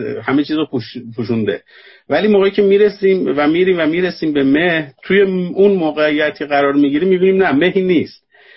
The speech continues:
برمیگردیم جای قبلیمون رو نگاه می‌کنیم می‌بینیم مه اونجاست. این ویژگی رو من اسمشو گذاشتم برای خودم محورگی زندگی، که هر چقدر می‌دویم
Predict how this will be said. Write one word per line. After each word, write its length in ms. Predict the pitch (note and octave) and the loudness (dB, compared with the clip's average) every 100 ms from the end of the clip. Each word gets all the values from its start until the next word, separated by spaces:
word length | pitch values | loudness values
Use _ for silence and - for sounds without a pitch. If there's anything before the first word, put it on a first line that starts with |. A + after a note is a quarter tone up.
| _ | _
برمیگردیم 580 | C#3+ F3 G3 G3 G3 F#3+ | -2 0 0 0 0 0
جای 200 | F#3 F#3+ | 0 0
قبلیمون 400 | F3+ D#3 D#3+ G3+ | 0 -4 -4 -2
رو 140 | G3+ G3 | 0 0
نگاه 160 | F#3+ | 0
می‌کنیم 280 | F#3+ F#3+ F#3 | -2 -2 0
می‌بینیم 280 | F3+ F3+ F#3+ | 0 0 0
مه 200 | F#3 F3 | 0 0
اونجاست. 540 | C#3+ G2+ G#2+ - - _ _ - - - - _ | -2 -2 -4 -6 -12 _ _ -20 -20 -20 -20 _
این 200 | G#3+ B3+ | 0 2
ویژگی 340 | A#3+ A#3 A3 | 2 0 0
رو 80 | A3+ | 0
من 220 | A3 A3 | 0 0
اسمشو 360 | G#3+ G3+ G#3+ G#3+ | 0 -2 -4 0
گذاشتم 540 | G3+ F#3 E3+ F#3+ G3+ | 2 0 -2 -2 0
برای 300 | G3 E3+ F#3 | 0 0 0
خودم 480 | F3 F#3+ F3 A2+ E2+ - _ - - | -2 -4 -2 -2 -4 -12 _ -14 -4
محورگی 1300 | C3 D#3 D#3 D#3+ D3+ D3+ D#3 C#3+ C#3+ F3 D#3+ D3+ C#3+ - _ _ _ _ _ | -2 0 -2 0 2 2 2 -2 -4 -4 0 0 -2 -8 _ _ _ _ _
زندگی، 640 | B2 C3+ B2+ A#2+ G#2 - - _ _ _ _ _ _ | -2 0 2 0 -4 -12 -16 _ _ _ _ _ _
که 500 | - D3+ D3 C#3 - - | -4 0 2 0 -2 -12
هر 240 | - D#3+ F3+ | -8 -6 -4
چقدر 340 | F3+ E3+ D#3+ | -4 -2 -2
می‌دویم 1000 | C#3+ D3+ D3 D3 C#3 F#3+ F3+ E3+ D#3 | -2 0 0 0 0 2 0 -2 -6